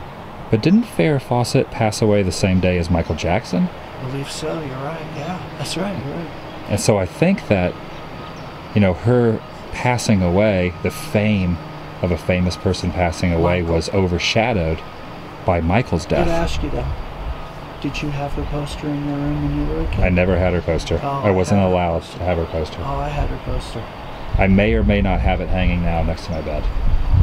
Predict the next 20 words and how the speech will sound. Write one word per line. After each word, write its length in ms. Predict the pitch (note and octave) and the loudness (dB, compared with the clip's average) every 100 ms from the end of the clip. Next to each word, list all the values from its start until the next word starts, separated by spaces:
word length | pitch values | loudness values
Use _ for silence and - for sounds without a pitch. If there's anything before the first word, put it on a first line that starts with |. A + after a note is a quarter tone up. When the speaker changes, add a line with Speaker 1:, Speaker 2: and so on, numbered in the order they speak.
| - - - - | 6 6 6 6
Speaker 1:
It's 100 | - | 6
a 20 | |
very 240 | - G2+ F#2 | 8 6 6
beautiful 440 | - F#2+ G2 F#2+ | 6 4 4 2
grave, 500 | E2+ F#2+ G#2 A2 G#2+ - - - - - - | 4 4 6 4 2 0 -2 -4 -8 -10 0
nice 240 | F#2+ F#2 - | 2 4 2
flowers, 720 | - G2 G#2 A2 A2 - - | 4 4 6 4 4 2 4
nice 240 | F2+ G2 | 4 4
headstone. 640 | G2+ G2 - G#2+ G#2 G#2+ - - - - - - - - | 2 2 4 4 4 2 -2 -8 -4 -2 4 4 4 2
It's 140 | - | 2
finally 320 | - G2+ G#2 | 2 4 4
good 200 | G#2 A2+ | 6 4
to 80 | A2 | 4
see 220 | - A2 | 2 2
that 120 | G2 E2+ | 4 4
Rodney 500 | F#2+ G2+ G#2+ A2+ A2 - - - - - - - - - - - | 4 4 4 4 2 -2 -6 -6 -6 -6 -8 -10 -14 -14 -6 -4
is 120 | - | 0
getting 300 | G2 E2+ F2 | 2 4 2
some 240 | - F#2+ | 4 4
respect. 560 | F#2+ - - - - | 4 0 -4 -6 -8